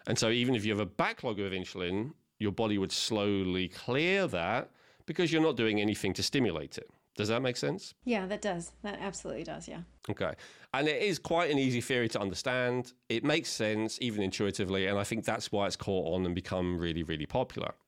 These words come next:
Speaker 1: However, it doesn't necessarily explain why some people do better on a high carbohydrate diet with very little fat. And it doesn't, it also, to me,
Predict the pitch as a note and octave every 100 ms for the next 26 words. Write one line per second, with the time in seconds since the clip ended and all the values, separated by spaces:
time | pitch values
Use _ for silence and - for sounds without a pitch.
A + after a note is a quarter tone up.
0 | - B2+ C#3 G3 G#3 A2 - A2+ B2 -
1 | D#3+ F3+ F#3+ D3+ B2 B2+ - A2 G2+ G2+
2 | G2+ G#2 - - F2+ E2 G2 A#2+ G#2+ F#2
3 | F#2+ G#2 B2+ - A#2 E3 D#3 A2 F#2+ F2+
4 | F2 E2 D2+ D#2+ G#2+ B2+ - - F#2+ F#2
5 | F2 G#2 F#2+ - F2 D#2+ F2 D#3+ G3 G2
6 | F2+ D#2+ F2+ B2 G2 F2 F2 F2 E2+ A2
7 | C#3 F#2+ - D2+ - - - - G2 G2
8 | B2+ B2 C3 - - _ _ _ B2 -
9 | F#3 - C#3+ - A2+ A#2 C3+ B2+ A2+ G#2
10 | D#2+